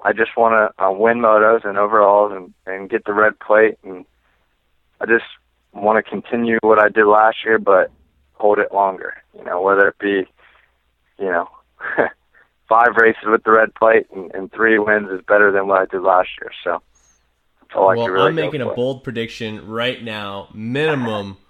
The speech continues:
Speaker 2: four wins on the season. Minimum.
Speaker 1: I'll go, I'll go with that. I wanna, uh, I wanna start out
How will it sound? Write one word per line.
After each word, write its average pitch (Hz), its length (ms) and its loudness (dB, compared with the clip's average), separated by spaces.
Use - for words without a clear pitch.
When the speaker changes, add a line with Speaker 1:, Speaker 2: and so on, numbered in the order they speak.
Speaker 2:
four 131 420 -2
wins 98 500 -6
on 92 180 -14
the 87 60 -12
season. 82 400 -18
Minimum. 95 360 -14
Speaker 1:
I'll 110 140 2
go, 107 220 2
I'll 117 160 4
go 117 220 4
with - 140 -4
that. 92 320 2
I 98 120 0
wanna, 107 300 2
uh, 92 360 -2
I 101 60 2
wanna 143 280 4
start 135 220 2
out 120 180 2